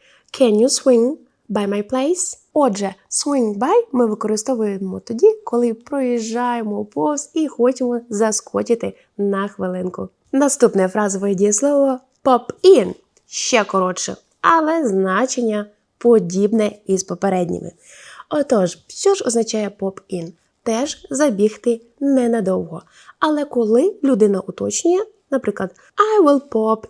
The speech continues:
in for a minute. Я забіжу до тебе на одну хвилинку. Ми знаємо, що людина потурбує нас не дуже довго і забере в нас тільки одну хвилину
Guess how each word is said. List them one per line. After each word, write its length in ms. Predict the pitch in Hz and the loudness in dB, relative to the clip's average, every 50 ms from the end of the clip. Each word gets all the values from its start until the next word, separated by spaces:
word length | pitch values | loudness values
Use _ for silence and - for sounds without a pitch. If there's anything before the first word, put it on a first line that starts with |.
| - - | -10 -6
in 320 | 190 185 190 196 190 - | -4 -2 -2 -4 -4 -4
for 260 | - 196 190 - - | -4 -4 -4 -4 -4
a 20 | 190 | -2
minute. 500 | - 95 101 98 95 92 92 - - - _ _ _ _ _ _ _ _ _ _ _ _ _ _ _ _ _ _ _ _ _ _ | -2 0 0 -2 -4 -6 -8 -12 -18 -20 _ _ _ _ _ _ _ _ _ _ _ _ _ _ _ _ _ _ _ _ _ _
Я 440 | - 254 226 226 233 226 247 269 269 _ _ | -4 0 2 2 2 0 -2 -8 -10 _ _
забіжу 440 | - 240 269 262 208 202 202 190 208 | 0 2 4 4 4 4 0 0 2
до 120 | 208 247 226 | 4 4 4
тебе 240 | 220 220 208 208 | 2 0 -2 -2
на 120 | 196 196 190 | -2 -2 -2
одну 220 | 185 175 180 190 | -2 -4 -4 -4
хвилинку. 560 | 185 - - 190 185 180 180 185 - 202 196 - _ _ _ _ _ _ _ - - | -4 -4 -4 -4 -2 -2 -4 -4 -6 -8 -10 -10 _ _ _ _ _ _ _ -12 -6
Ми 240 | 220 214 233 269 294 | -2 0 2 2 2
знаємо, 380 | 277 262 233 214 202 196 196 | 2 2 2 2 0 0 -4
що 200 | 190 - - 226 | -6 -4 -2 -2
людина 400 | 214 190 190 170 190 214 247 277 | -2 -2 -2 -2 -2 -2 -2 -4
потурбує 540 | 277 - 220 - 214 196 180 175 196 190 185 | -6 -6 -8 -6 -6 -6 -4 -4 -4 -4 -4
нас 340 | 180 190 196 - - - - | -6 -6 -8 -10 -12 -6 0
не 220 | 311 320 339 269 | 2 2 4 4
дуже 280 | 208 208 208 208 202 202 | 2 0 0 -2 -2 -2
довго 380 | 185 190 185 185 180 180 185 190 _ _ _ | -2 -2 -4 -4 -6 -8 -10 -14 _ _ _
і 100 | - 349 | -2 0
забере 340 | 269 233 208 196 196 196 202 | 2 2 0 0 -2 -2 -2
в 40 | 202 | -2
нас 160 | 208 202 196 | -4 -4 -4
тільки 380 | - 202 190 - - 196 190 - _ _ | -6 -8 -8 -6 -6 -8 -8 -10 _ _
одну 480 | - 254 240 208 185 196 196 196 208 226 | 2 2 4 4 4 2 0 0 -2 -4
хвилину 560 | - - 214 214 202 202 202 202 208 202 | -4 -4 -4 -2 -2 -2 -2 -2 -4 -4